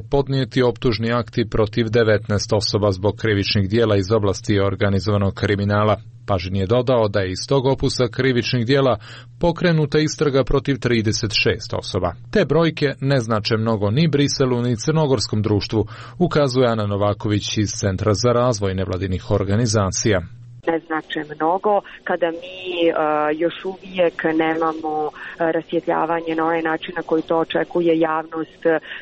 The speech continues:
Speaker 2: čuvene već, e, afere Državni udar.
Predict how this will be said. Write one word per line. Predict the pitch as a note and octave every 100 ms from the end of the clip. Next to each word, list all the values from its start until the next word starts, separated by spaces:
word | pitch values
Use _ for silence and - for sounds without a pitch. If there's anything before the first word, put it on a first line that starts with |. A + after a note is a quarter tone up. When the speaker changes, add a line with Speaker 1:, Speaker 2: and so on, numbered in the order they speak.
| -
Speaker 2:
čuvene | - F3+ F3 E3+ D#3 D3
već, | D3+ - -
e, | D#3 D3
afere | D#3 - D#3 D3+ D3+ D3 D#3
Državni | D3 D#3 D3 - -
udar. | F3 F3+ E3+